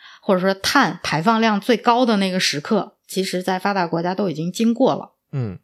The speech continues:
Speaker 1: 所以现在的这个发达国家基本上经历的阶段就是达峰之后的下降阶段。
Speaker 2: 呃，您刚才说七八十年代发达国家已经达到了这么一个最高峰，那这个是说我们从历史数据看来是，就是说它之后往下走低了，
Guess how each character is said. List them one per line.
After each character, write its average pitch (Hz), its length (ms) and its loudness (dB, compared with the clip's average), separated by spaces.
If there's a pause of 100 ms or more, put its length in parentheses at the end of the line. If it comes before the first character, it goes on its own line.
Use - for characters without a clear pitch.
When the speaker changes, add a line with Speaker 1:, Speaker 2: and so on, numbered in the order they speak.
(140)
Speaker 1:
所 - 160 0
以 269 40 2
现 285 200 4
在 294 240 4
的 165 220 -2
这 170 160 -4
个 156 240 -2 (260)
发 208 200 0
达 170 180 4
国 160 140 2
家 156 220 0
基 143 140 -6
本 160 120 0
上 151 140 -2
经 202 160 2
历 185 100 2
的 160 40 0
阶 180 160 2
段 165 240 0
就 175 100 -2
是 165 260 -2 (280)
达 170 180 2
峰 240 200 4
之 240 100 2
后 247 160 2
的 180 80 2
下 233 180 0
降 254 240 4
阶 135 200 -4
段。 139 220 -4 (420)
Speaker 2:
呃， 104 320 2 (100)
您 95 220 0
刚 127 120 2
才 131 100 2
说 123 220 2
七 131 160 -2
八 131 120 4
十 123 120 2
年 98 180 2
代 95 240 4
发 123 160 -2
达 110 100 2
国 98 120 2
家 101 120 4
已 87 120 0
经 98 440 -6
达 82 200 -4
到 101 160 2
了 82 100 0
这 101 140 -6
么 87 120 -2
一 80 120 -4
个 87 240 0
最 98 180 0
高 95 240 2
峰， 80 280 -6 (420)
那 139 260 4
这 190 220 2
个 85 180 0
是 92 320 -2
说 120 220 0
我 104 80 0
们 90 120 -4
从 95 280 -2
历 170 100 4
史 - 160 -2
数 120 180 -2
据 107 140 2
看 101 240 0
来 82 180 0
是， 107 160 -2
就 104 120 -2
是 95 60 0
说 110 140 -2
它 135 240 2
之 147 200 -2
后 139 220 2
往 85 200 -4
下 120 180 0
走 - 300 -6
低 139 220 2
了， 107 180 2